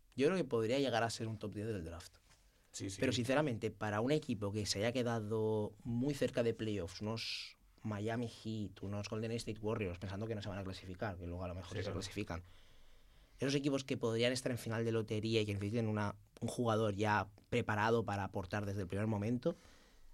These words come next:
Speaker 1: yo creo que no recuerdo a un jugador que pueda aportar así con esa edad como Jackson Lendeborg.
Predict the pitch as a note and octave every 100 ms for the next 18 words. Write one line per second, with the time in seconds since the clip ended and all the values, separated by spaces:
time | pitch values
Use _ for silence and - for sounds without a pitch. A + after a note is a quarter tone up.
0 | - A2+ A2+ C3+ C3 G2+ F#2 - G2+ -
1 | - - - - - A2 B2 G#3 G3 F#3
2 | D3+ B2+ B2 - B2+ A2+ G2 F#2+ G2+ -
3 | - _ - - G#2+ A#2 B2+ B2 A#2 G#2+
4 | G#2 F#2+ - G2+ G2 A2+ A2 A2+ C#3 -
5 | G2+ F#2+ F2+ F2 D#2+ C#2 C#2 -